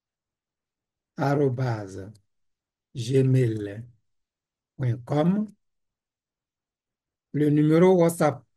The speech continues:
je suis en Côte d'Ivoire, donc c'est plus deux cent vingt-cinq. Plus deux cent vingt-cinq.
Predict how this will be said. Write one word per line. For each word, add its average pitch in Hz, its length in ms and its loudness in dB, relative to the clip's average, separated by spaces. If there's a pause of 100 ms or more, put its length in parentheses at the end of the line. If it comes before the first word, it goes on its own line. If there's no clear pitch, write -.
(380)
je 151 160 -2
suis 185 540 0
en 143 160 -2
Côte 175 220 2
d'Ivoire, 151 540 0 (560)
donc 180 320 0 (320)
c'est - 320 -4
plus 208 220 -6
deux 180 140 2
cent 180 200 2
vingt-cinq. 139 640 -2 (1600)
Plus 175 360 -6
deux 160 280 -8
cent 160 500 -4
vingt-cinq. 127 640 -2